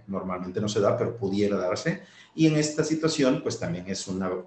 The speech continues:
acontecimiento, un evento de carácter traumático y es severo,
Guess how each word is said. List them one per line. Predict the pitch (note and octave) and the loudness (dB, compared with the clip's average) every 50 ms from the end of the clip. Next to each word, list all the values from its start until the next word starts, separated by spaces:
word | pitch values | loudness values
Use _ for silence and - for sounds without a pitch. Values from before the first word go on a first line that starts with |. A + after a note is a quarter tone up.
| - _ _ _ _ _ _ _ | -12 _ _ _ _ _ _ _
acontecimiento, | - - G#2 G2+ A2+ A#2 C3+ C3 B2+ A#2 A2 A2+ A2+ | -6 -2 -2 0 0 2 2 2 4 4 4 2 2
un | G2+ | 2
evento | F#2 G2+ G2+ F#2+ - - C3 A#2 | 2 2 2 0 2 0 0 0
de | G#2 F#2+ | 0 -2
carácter | - F#2+ F#2 F2 - - - - - | -2 -2 -2 -2 -2 -2 -2 -4 -4
traumático | - - F#2 F2+ F2 F2+ A2+ A#2+ A#2+ A#2 - - - - C#3 C#3+ - - | -4 -4 -4 -4 0 2 2 4 4 2 0 -2 -2 -2 -4 -4 -4 -2
y | F#2+ B2 | -2 -2
es | B2 - | -2 0
severo, | - B2 C#3 E3 D#3 C#3 D3+ - - | 0 4 6 8 8 8 6 4 2